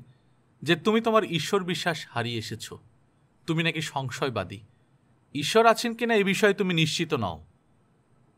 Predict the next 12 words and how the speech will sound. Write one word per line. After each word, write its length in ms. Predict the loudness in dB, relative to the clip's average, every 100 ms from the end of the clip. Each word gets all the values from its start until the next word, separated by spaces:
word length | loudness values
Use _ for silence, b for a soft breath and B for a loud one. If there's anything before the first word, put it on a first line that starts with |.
| _
এটা 320 | -10 -6 -4 -4
তো 120 | -4
ঠিক 260 | -6 -10 -4
ব্রহ্মজ্ঞানীদের 760 | -2 0 2 2 2 0 -2
মতো 200 | -2 -2
কথা 260 | -2 -4 -2
নয়।" 220 | -4 -4 -8 _ _ _ _ _ _ _ _ _ _
তিনি 200 | -8 -2
আঘাত 340 | -2 -2 -6 -6 -8
পান। 220 | -8 -10 _ _ _ _ _ _ _ _ 0
আমাকে 320 | 2 2 2
বলেন, 340 | 2 2 -2